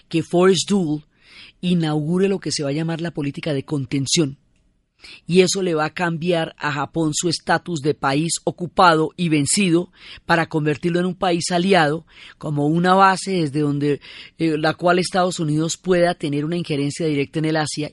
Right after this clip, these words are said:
y más adelante la guerra del Vietnam lo, le va a dar otra, otra oportunidad de meterse en el sudeste asiático. Entonces, es por la revolución china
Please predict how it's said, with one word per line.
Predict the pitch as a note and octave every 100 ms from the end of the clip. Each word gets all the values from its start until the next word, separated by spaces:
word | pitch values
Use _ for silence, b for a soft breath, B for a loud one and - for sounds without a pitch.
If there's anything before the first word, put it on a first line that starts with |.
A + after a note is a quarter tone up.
| -
y | C#3+
más | C#3+ D3+
adelante | E3+ E3 E3 D#3 - D#3 B B B
la | - D#3+
guerra | D#3 D3+ E3+
del | D#3+
Vietnam | D3 C3+ D3+ D#3 D#3+ b b b -
lo, | E3 D#3+
le | D#3+ D#3
va | D3
a | D#3
dar | E3 F3
otra, | E3 F3 E3+ D3+ B B B _
otra | F3+ F3 F3 F3 F3 E3 D3+ - _ _ _ -
oportunidad | G3 F3+ F3 F#3 D#3+ D3+
de | D3+
meterse | E3 D3+ F3 D3+ D#3
en |
el | D3
sudeste | - C#3 B2+ D#3
asiático. | D3 D#3+ C3 - - - B B B B B
Entonces, | - F#3 - G3+ G3 A3+ - -
es | G#3+ G#3+ -
por | - F3+ C#3+
la | D3 C#3
revolución | C3+ D3 D3 D3 F#3 F3
china | - A#3+ D#3 C3